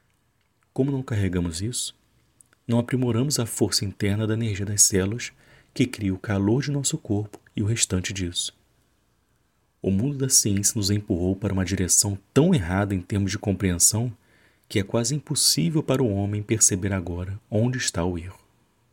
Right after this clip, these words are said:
Se entendemos a energia interna da célula, do átomo e do plasma que leva à criação de si mesmo, então não precisaremos da tecnologia de foguetes ou da fisicalidade.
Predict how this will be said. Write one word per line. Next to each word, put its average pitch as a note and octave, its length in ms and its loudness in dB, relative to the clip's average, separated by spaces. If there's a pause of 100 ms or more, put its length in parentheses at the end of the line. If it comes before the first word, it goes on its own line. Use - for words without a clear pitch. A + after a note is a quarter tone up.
(1400)
Se - 180 0
entendemos A2+ 480 0
a D3 40 -2
energia A2+ 340 0
interna F#2 320 0
da E2 120 -2
célula, F#2 400 2
do E2 180 -2
átomo F#2 300 -2
e F2 40 -4
do E2 100 -6
plasma F2+ 460 -6
que F#2+ 120 -4
leva F2+ 200 0
à F2 40 -4
criação F2 420 0
de F2 100 -6
si - 180 2
mesmo, F#2+ 380 0 (680)
então A2 320 -2
não G#2+ 200 0
precisaremos A#2 720 0
da G2 120 2
tecnologia F2+ 580 -2
de C3+ 100 -4
foguetes G2 500 -2
ou G#2+ 80 2
da G#2+ 100 0
fisicalidade. G2+ 800 0